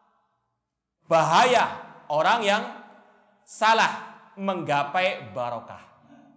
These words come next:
Dan ini sangat amat banyak. Bukan hanya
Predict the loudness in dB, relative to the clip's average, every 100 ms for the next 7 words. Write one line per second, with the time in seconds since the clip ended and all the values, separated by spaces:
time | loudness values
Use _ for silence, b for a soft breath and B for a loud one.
0 | _ _ _ _ -14 -10 -10 -10 -12 -12
1 | -12 -12 -12 -12 -14 -20 _ _ _ _
2 | _ _ _ -16 -6 -6 -4 -4 0 0
3 | -2 -10